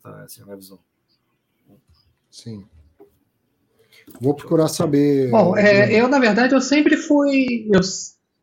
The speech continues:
Speaker 3: Eu sempre fui meio, meio cético em relação a essa resolução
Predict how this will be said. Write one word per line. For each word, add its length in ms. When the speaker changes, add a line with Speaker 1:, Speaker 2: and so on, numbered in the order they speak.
Speaker 3:
Eu 160
sempre 220
fui 160
meio, 240
meio 220
cético 600
em 60
relação 420
a 60
essa 220
resolução 840